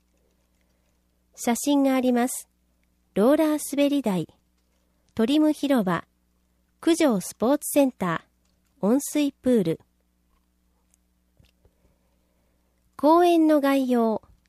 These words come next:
面積、四点六ヘクタール。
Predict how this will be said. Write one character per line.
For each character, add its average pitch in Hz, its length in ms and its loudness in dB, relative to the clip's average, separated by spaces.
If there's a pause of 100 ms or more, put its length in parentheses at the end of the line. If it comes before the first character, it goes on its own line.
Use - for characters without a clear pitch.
(300)
面 311 260 2
積、 - 460 -4 (680)
四 359 260 4
点 220 340 0
六 190 280 -4
ヘ 285 120 -2
ク - 160 -6
タ 262 240 -2
ー 208 80 0
ル。 170 200 -6